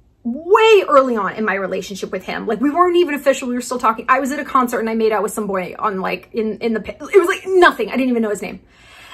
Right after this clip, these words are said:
And she's like, "Okay, well, why are you mad James cheated on you when you kissed that boy at the concert?" And my friends were like, "Kristen." And I was like, "You don't know me like that. First of all, you're new to this group. You don't know my history. You don't know anything.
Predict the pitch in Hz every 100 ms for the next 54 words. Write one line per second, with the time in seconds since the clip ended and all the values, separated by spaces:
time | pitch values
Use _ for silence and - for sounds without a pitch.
0 | - 262 254 285 240 247 233 226 _ _
1 | _ - 254 294 285 240 240 254 269 247
2 | 233 202 220 202 - - 262 262 220 214
3 | 208 202 202 220 214 214 196 208 185 196
4 | 202 196 190 208 220 - - _ _ _
5 | _ _ _ _ _ _ - 269 262 269
6 | 262 285 254 262 240 - _ _ _ _
7 | - - - - - _ _ _ _ _
8 | _ - - _ _ _ _ - 302 320
9 | 339 311 226 285 480 571 240 247 277 269
10 | 202 190 - - - - - 233 240 -
11 | 339 359 311 262 440 302 247 247 240 202
12 | - 208 202 190 247 403 247 240 262 294
13 | 262 240 - 233 220 277 359 240 233 214
14 | 220 220